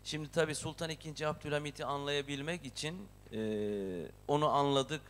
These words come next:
veyahut da onun yaptıklarıyla gurur duymak değil de biz, e, ne yapabiliyoruz, biz ne yapabiliriz? Bunun, e, hesabını, muhasebesini yapmak lazım.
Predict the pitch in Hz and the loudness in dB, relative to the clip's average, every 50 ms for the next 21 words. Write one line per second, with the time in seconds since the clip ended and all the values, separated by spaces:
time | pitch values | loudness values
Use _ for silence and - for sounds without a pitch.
0 | - 120 123 127 131 131 127 127 - 135 135 135 135 127 123 127 127 - - - | -4 2 4 6 6 4 2 0 -4 -4 -2 -2 -2 -2 0 0 -2 -2 -4 -14
1 | 123 - 127 127 120 131 131 131 123 123 113 123 127 127 131 123 117 120 127 127 | -12 -4 -4 -2 -2 -2 -4 -2 -4 -4 -4 -2 -2 0 0 0 0 0 -2 0
2 | 127 127 127 - - 143 160 202 208 160 120 110 98 98 - - - - - - | 2 0 0 0 -2 -6 -4 -4 -2 0 2 2 2 0 -2 -8 -20 -20 -20 -20
3 | - - - - - 175 175 160 160 - - - - - - - - - 113 113 | -20 -20 -18 -8 -2 0 2 2 2 2 0 -2 -4 -6 -10 -10 -2 0 2 4
4 | 113 113 113 113 113 113 110 113 110 110 107 107 110 120 143 151 151 143 131 123 | 4 4 4 4 4 4 4 4 2 2 2 0 2 4 4 6 6 6 6 4
5 | - 135 123 113 104 101 - 120 120 117 113 107 98 95 87 - - - 131 135 | 4 0 2 2 0 0 -2 -2 2 4 4 4 4 2 -4 -8 -10 -6 -4 -4
6 | 135 127 123 127 135 143 139 - 127 127 113 113 117 107 110 113 151 175 - - | -4 -4 0 4 6 6 6 6 6 4 4 4 2 2 2 2 0 -2 -2 -4
7 | - - - - 131 135 135 139 147 139 123 - - - - - 107 113 113 120 | -6 -6 -6 2 4 6 8 8 6 6 4 0 -6 -14 -6 0 2 4 4 4
8 | 131 127 - 139 131 123 127 131 131 127 123 120 127 131 123 - 131 120 123 117 | 4 4 6 8 8 8 8 6 4 4 4 6 6 6 4 4 2 2 2 2
9 | - 127 120 117 110 107 - - 110 - - 117 113 113 110 - 156 180 175 | 0 -2 2 2 2 2 4 2 0 0 4 4 6 6 6 4 0 -2 -2